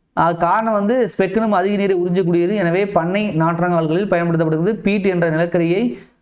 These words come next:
ஆ, போன்ற விலை மதிப்புடைய எரிபொருள் ஸ்பெக்னிலிருந்து பெறப்படுகிறதுன்னு சொல்லி காரணம் கொடுத்திருக்காங்க. என்ன சொல்ல வராங்கன்னா, ரெண்டுமே சரின்னு சொல்றாங்களா? கூற்று ஏ காரணம் இரண்டும் சரி. எனவே காரணம் ஏ,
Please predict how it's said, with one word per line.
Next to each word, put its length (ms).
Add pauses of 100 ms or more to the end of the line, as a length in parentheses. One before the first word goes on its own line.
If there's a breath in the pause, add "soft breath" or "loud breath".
(140)
ஆ, 180
போன்ற 400
விலை 280
மதிப்புடைய 440
எரிபொருள் 440
ஸ்பெக்னிலிருந்து 680
பெறப்படுகிறதுன்னு 640
சொல்லி 240
காரணம் 440
கொடுத்திருக்காங்க. 640 (420)
என்ன 180
சொல்ல 240
வராங்கன்னா, 400
ரெண்டுமே 440
சரின்னு 300
சொல்றாங்களா? 440
கூற்று 400
ஏ 100
காரணம் 360
இரண்டும் 320
சரி. 180
எனவே 240
காரணம் 420
ஏ, 420